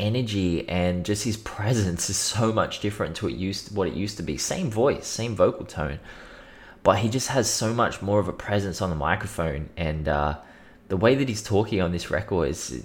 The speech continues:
it's like, it draws you in, and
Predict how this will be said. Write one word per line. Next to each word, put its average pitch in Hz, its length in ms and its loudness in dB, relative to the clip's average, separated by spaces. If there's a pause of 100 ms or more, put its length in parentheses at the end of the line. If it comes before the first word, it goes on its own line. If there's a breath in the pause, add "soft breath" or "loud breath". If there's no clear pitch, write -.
it's - 400 -6 (400)
like, 76 300 0
it 87 120 -4
draws 101 460 2
you 85 140 2
in, 85 320 2
and 80 400 -2